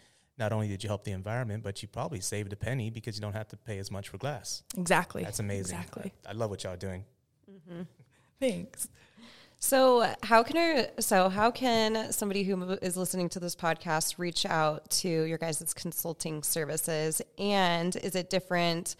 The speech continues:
Speaker 3: um, depending on their size or their goals?
Speaker 2: Anyone can reach out at any time, and
Speaker 3: Okay.
Speaker 2: we never charge for introduction calls or emails for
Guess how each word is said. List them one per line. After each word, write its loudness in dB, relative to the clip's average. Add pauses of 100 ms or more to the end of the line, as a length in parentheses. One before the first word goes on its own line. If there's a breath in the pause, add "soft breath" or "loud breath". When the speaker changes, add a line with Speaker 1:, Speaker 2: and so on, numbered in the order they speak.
(360 loud breath)
Speaker 3:
um, 2
depending 2
on 0
their -2
size -4
or 0
their 0
goals? -6 (840)
Speaker 2:
Anyone 12
can 8
reach 4
out 10
at 8
any 4
time, 4 (120)
and 6
Speaker 3:
Okay. 4
Speaker 2:
we 4
never 4
charge 4
for 4 (300 soft breath)
introduction 4
calls 8
or 2
emails 2
for -6